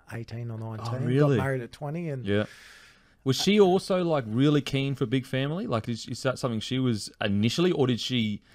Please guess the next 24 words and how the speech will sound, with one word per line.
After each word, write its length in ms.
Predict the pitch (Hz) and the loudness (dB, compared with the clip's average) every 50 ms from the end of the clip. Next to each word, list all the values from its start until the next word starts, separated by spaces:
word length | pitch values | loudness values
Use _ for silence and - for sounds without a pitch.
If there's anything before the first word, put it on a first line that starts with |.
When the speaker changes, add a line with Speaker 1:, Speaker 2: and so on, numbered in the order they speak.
| _ | _
Speaker 2:
see 360 | - - - - 135 135 135 | -12 -8 -4 0 2 2 4
how 240 | 120 117 117 107 104 | 4 4 4 4 4
much 260 | 101 107 101 - - | 2 2 0 -2 0
you 100 | 110 110 | 2 4
loved 400 | 107 104 101 101 87 82 - - - - | 6 6 6 4 4 0 -10 -14 -18 -18
the, 420 | - - - 98 92 92 90 90 - - | -12 -6 -4 -4 -2 -2 -4 -6 -6 -4
you 80 | 95 | -2
know, 60 | 87 | -2
your 240 | 80 82 95 104 110 | 0 2 2 2 2
family 400 | - - 107 101 95 95 92 87 | 2 2 0 0 2 0 0 0
and 140 | 87 85 82 | -2 -2 -2
the, 120 | 82 - | -4 -4
the 120 | - - - | -6 -6 -6
big, 240 | - 90 87 80 - - | -4 -4 -4 -4 -6 -6
the 60 | 90 | -4
nature 280 | 87 87 90 - - 85 | -2 -2 -2 -2 -4 -6
of 140 | 78 80 78 | -6 -6 -6
how 120 | 82 80 80 | -6 -6 -4
big 160 | - 92 101 | -4 -2 -2
it 80 | 107 - - - | -2 -4 -4 -8
is? 160 | - - - _ - | -10 -12 -16 _ -16
Speaker 1:
Come 140 | - - 139 | -12 -10 -10
on, 60 | 120 | -10
Kempy, 320 | 107 - 117 107 98 110 | -10 -12 -14 -14 -14 -16